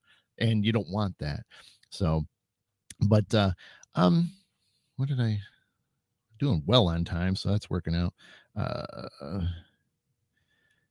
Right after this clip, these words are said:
trying to remember. I don't know. Uh, yeah,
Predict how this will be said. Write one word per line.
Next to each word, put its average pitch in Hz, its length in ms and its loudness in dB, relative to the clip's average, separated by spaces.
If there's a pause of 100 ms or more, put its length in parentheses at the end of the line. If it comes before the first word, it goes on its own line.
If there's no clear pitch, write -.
(140)
trying 110 200 0
to 98 40 4
remember. 92 400 4 (920)
I - 80 2
don't 143 200 6
know. - 120 6 (440)
Uh, 120 300 12 (480)
yeah, 233 240 10